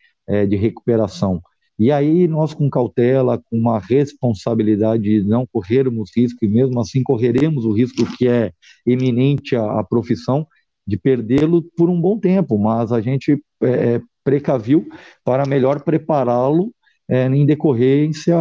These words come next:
é, dos jogos desgastantes, das viagens, do, do nível de competição que temos, que é a Série A, que é extremamente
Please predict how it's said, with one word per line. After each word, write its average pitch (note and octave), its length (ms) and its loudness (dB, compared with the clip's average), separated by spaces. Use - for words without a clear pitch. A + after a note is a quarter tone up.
é, A2+ 100 -2
dos A#2 220 2
jogos C3 320 -2
desgastantes, A2 760 -2
das G2 180 0
viagens, A2+ 540 0
do, G2+ 180 4
do G2 160 2
nível C3 400 2
de - 120 -14
competição A#2+ 840 -2
que - 160 0
temos, B2 400 -2
que - 100 -4
é A#2+ 40 2
a A2+ 80 -2
Série A2+ 320 0
A, A2+ 100 0
que D3+ 120 -2
é - 20 4
extremamente C3+ 680 0